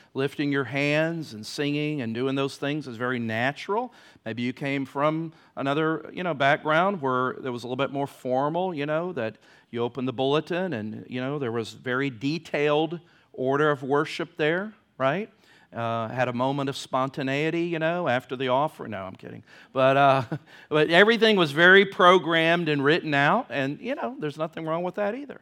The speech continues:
I think the thing is, when you look at the body of Christ, you see a variety of expressions. And then that's not even, that's just staying here in the United States. You travel overseas and you see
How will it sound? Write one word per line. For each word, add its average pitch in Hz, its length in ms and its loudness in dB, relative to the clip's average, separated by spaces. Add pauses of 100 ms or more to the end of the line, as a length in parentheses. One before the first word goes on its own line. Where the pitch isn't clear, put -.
(300)
I - 60 -6
think 233 200 -2
the 190 120 -6
thing 180 240 -2
is, 160 340 0
when 143 140 -2
you 147 100 0
look 180 160 -4
at 202 80 -14
the 156 80 -6
body 143 300 4
of 127 100 -8
Christ, 143 480 -4 (380)
you 135 160 -2
see 151 260 -2
a 139 140 0
variety 143 720 0
of 123 80 -4
expressions. 120 840 -4
And 107 160 -6
then 226 180 2
that's 180 240 2
not 139 180 0
even, 117 360 -4 (640)
that's 143 260 0
just 151 160 -4
staying 135 320 -2
here 131 220 -2
in 131 40 -2
the 127 60 -2
United 127 320 0
States. - 460 -4
You 135 80 -6
travel 135 440 2
overseas 139 680 -4
and 120 120 -6
you 139 180 -2
see 135 460 -4